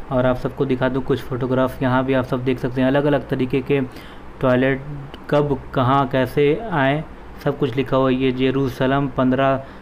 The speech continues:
सौ साल पहले का ये, अ, जेरूसलम का टॉयलेट की खोज हुई थी। इजिप्ट में तीन हज़ार साल पहले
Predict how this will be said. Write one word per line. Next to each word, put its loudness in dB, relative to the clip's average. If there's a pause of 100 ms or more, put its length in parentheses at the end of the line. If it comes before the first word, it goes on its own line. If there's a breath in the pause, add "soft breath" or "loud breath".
(240 loud breath)
सौ 4
साल 0
पहले 0
का -2
ये, 2
अ, -2 (300)
जेरूसलम 2
का 0
टॉयलेट 0
की 0
खोज 0
हुई 4
थी। -2 (380 loud breath)
इजिप्ट 0
में 2
तीन -2
हज़ार 2
साल 0
पहले 0